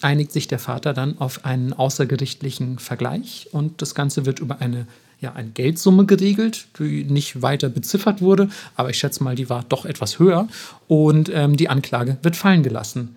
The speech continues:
Er kommt also noch mal davon mit seinen Sperenzchen. Allerdings nicht erneut, denn wenig später macht er,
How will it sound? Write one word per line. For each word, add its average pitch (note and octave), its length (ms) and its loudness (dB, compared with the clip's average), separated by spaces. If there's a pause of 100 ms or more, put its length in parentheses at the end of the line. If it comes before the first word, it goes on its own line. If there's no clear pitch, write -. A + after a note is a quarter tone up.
Er C3+ 120 -2
kommt D#3+ 340 2
also C3+ 220 0
noch C3 180 -2
mal B2+ 160 0
davon C3 400 0
mit A#2 120 -6
seinen A#2+ 240 -4
Sperenzchen. A#2+ 840 -2 (960)
Allerdings D#3 640 4 (840)
nicht E3 280 4
erneut, E3 460 0 (360)
denn D#3+ 280 2 (640)
wenig A3 320 6
später G#3 500 -2 (680)
macht E3 340 2
er, D#3+ 400 0